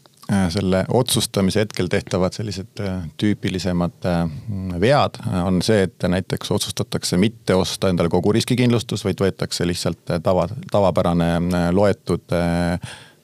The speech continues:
kindlustusriskid. Et siis, äh, jäetakse kindlustuskaitse alt välja kõik need,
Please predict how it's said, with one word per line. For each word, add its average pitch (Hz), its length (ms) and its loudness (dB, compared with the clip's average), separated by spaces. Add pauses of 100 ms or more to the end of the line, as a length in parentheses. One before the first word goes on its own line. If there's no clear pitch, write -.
(260)
kindlustusriskid. 127 880 0 (720)
Et 107 160 -6
siis, - 300 -2
äh, 92 100 4
jäetakse 92 800 0
kindlustuskaitse 92 640 0
alt 85 140 -4
välja 90 200 2
kõik 95 200 -4
need, 82 220 -2